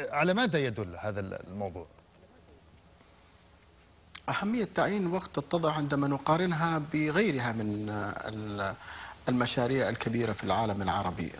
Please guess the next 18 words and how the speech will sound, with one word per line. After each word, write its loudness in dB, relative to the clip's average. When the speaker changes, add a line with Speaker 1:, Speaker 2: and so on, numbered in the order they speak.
Speaker 2:
وحتى 4
لا 4
ننتقد -2
الآخرين 0
نبدأ 2
بأنفسنا. 0
يعني 0
مجلس 2
التعاون 4
الخليجي 0
على 6
مدى 4
أربعين 2
سنة 2
كانت 0
هناك 2
مشاريع 2
كثيرة. -2